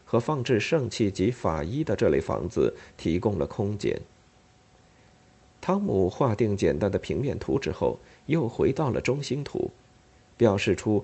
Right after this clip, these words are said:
从西端看进去的教堂内部景观。现在他画出在中殿后面高耸的塔楼。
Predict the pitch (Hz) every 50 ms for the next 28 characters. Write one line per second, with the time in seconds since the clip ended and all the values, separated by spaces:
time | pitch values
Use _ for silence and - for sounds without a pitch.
0 | - - - - - 98 98 101 - - 123 123 123 - 135 127 127 131 - -
1 | 143 117 107 120 120 - - 95 - - - 117 85 - - - 67 95 131 151
2 | 127 - - 76 - 62 50 - - - 65 60 69 - - _ _ _ - _
3 | _ _ _ _ _ _ _ _ _ _ _ _ _ _ _ _ - - 120 110
4 | 101 95 92 104 95 90 78 80 - - 101 98 - 113 98 82 - - 98 95
5 | 92 87 - - - - 135 127 117 - 143 147 147 147 131 117 - - 143 120
6 | 113 104 95 90 - 131 135 131 - - 92 92 - 95 - - - - 78 -
7 | - - - -